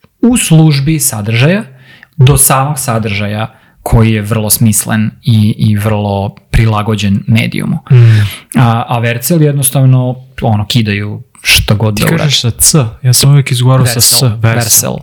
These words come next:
Speaker 2: Da.
Speaker 1: Mm.
Speaker 2: Ali oni su izmislili, oni imaju svoju tehnologiju, to je fora,
Speaker 1: Da,
Speaker 2: mislim, i oni
Speaker 1: da, da,
Speaker 2: demonstriraju.
Speaker 1: da, da.
Speaker 2: I me-, oni su meni, ono, baš, baš, baš dobri. I ne znam, primjer, e, to sam primetio da, ali dobro, okej, sad oni pišu,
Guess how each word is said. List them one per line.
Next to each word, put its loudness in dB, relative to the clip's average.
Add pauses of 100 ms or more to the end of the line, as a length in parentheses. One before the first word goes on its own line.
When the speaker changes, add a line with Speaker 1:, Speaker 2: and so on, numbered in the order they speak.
Speaker 2:
Da. 4 (360)
Speaker 1:
Mm. 2
Speaker 2:
Ali -2
oni 2
su 2
izmislili, 0
oni 6
imaju 2
svoju 0
tehnologiju, 0
to -2
je 0
fora, 0
Speaker 1:
Da, 0
Speaker 2:
mislim, 2
i 2
oni 0
Speaker 1:
da, -2
da, -4
Speaker 2:
demonstriraju. 0
Speaker 1:
da, -4
da. -
Speaker 2:
I 6 (160)
me-, -2
oni 2
su 0
meni, 2
ono, 4 (280)
baš, -2
baš, -2
baš -4
dobri. -10 (680)
I 4
ne 4
znam, 0
primjer, 2
e, -6
to -2
sam 2
primetio 2
da, 0 (140)
ali 0
dobro, 0
okej, -4
sad -2
oni 4
pišu, 0